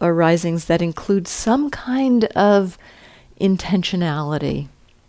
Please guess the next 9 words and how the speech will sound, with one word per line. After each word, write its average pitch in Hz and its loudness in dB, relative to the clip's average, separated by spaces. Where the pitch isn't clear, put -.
some 240 2
kind 196 2
of 180 0
forward 180 4
momentum, 147 -6
uh, 160 2
some 196 -2
kind 202 0
of 175 0